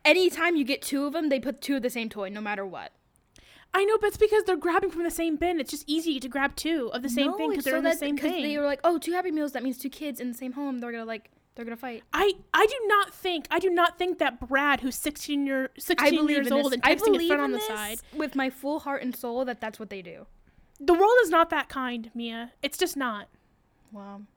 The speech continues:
Speaker 1: I'm gonna keep thinking that way. And, um,
Speaker 2: And that's beautiful,
Speaker 1: and the milk was
Speaker 2: but
Speaker 1: really good, by the way.
Speaker 2: That's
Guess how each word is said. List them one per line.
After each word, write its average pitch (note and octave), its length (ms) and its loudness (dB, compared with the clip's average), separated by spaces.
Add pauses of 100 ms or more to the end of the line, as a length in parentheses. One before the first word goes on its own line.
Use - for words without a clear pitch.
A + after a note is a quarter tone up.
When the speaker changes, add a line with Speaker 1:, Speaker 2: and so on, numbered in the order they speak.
(280)
Speaker 1:
I'm C#4 120 4
gonna F4+ 140 0
keep D4 160 -10
thinking G3+ 320 -12
that F3 180 -16
way. F#3+ 280 -20 (340)
And, G#3 400 -12
um, G3+ 160 -8
Speaker 2:
And E4 100 2
that's F4+ 140 4
beautiful, D4 600 2
Speaker 1:
and A#3+ 120 -2
the A#3 40 -2
milk A3+ 200 -6
was B3+ 60 0
Speaker 2:
but B3+ 140 2
Speaker 1:
really A3 120 -8
good, - 300 -20
by G#3 120 -20
the A#3+ 120 -20
way. C4 180 -20 (1800)
Speaker 2:
That's - 180 -20